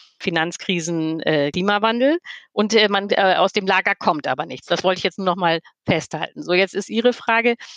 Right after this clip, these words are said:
ja, was kann ich denn als Einzelner machen? Also ganz hart gesagt, wenn es jetzt um private Altersvorsorge zum Beispiel geht,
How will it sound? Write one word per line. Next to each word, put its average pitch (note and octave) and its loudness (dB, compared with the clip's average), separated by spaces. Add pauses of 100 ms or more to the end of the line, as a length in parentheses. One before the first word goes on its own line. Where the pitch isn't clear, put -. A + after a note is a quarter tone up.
(160)
ja, F#3+ 0
was G3 -2
kann G3 -2
ich G#3 -4
denn G3+ -2
als - -4
Einzelner D#3+ -2
machen? A#2+ -8
Also F3+ 0
ganz F#3+ -2
hart G#3+ 0 (100)
gesagt, D3+ -2
wenn F3+ -2
es F3+ -10
jetzt E3 -2
um E3+ -8
private E3 -2
Altersvorsorge D3 -2
zum - -12
Beispiel C#3 -2
geht, D3 -4